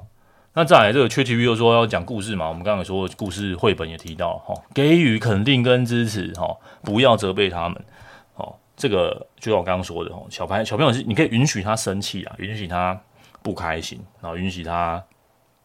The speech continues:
有自己的空间，允许他表达一下，哦，但我们不用做得很好啦，至少你，你，你要努力做嘛，哦。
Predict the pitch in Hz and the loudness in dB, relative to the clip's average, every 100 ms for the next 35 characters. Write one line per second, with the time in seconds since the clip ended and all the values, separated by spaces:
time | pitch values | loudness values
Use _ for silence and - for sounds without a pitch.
0 | _ _ - 135 101 131 104 - 98 95 | _ _ 2 4 4 2 -2 -2 -4 -4
1 | 98 90 98 101 98 95 82 80 82 80 | -6 -6 -4 -2 -2 -2 -4 -4 -8 -8
2 | 85 - - 95 - - - - - 180 | -8 -8 -8 -10 -14 -20 -20 -20 -4 0
3 | 127 92 90 113 117 113 87 87 92 - | 2 2 0 -2 0 0 0 -2 -2 -4
4 | - 90 107 92 82 82 90 90 101 160 | -8 -8 -4 -2 -2 -6 -6 -6 -6 -14
5 | _ _ _ - 95 95 101 98 85 90 | _ _ _ -8 -4 0 0 -2 -6 -8
6 | 90 101 85 - - | -8 -6 -8 -10 -16